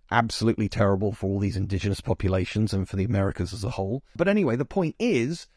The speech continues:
Europe didn't know about the Americas. And then suddenly, there they are, right at the end of the fourteen hundreds, in the fifteenth century. And it's like, "Oh my God, what's going on here?"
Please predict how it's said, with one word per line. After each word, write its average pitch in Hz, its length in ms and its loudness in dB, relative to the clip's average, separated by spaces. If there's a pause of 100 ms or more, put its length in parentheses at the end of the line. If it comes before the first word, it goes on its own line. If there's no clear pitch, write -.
(140)
Europe 175 640 0 (340)
didn't 240 360 2
know 214 480 6
about 175 560 0 (260)
the 160 160 2
Americas. 202 840 2
And 135 200 2
then 117 200 0
suddenly, 233 600 2
there 170 320 2
they 214 180 4
are, 139 340 4
right 131 360 2
at 165 100 2
the 147 160 2
end 127 300 2
of 123 100 0
the 120 80 0
fourteen 117 440 0
hundreds, 110 640 0 (440)
in 113 100 0
the 98 80 0
fifteenth 120 420 2
century. 95 560 0
And 101 120 -2
it's 90 100 -6
like, - 160 -2 (100)
"Oh 262 100 -2
my 240 120 2
God, 170 380 0 (320)
what's 170 240 -4
going 135 240 2
on 127 140 0
here?" 175 340 -4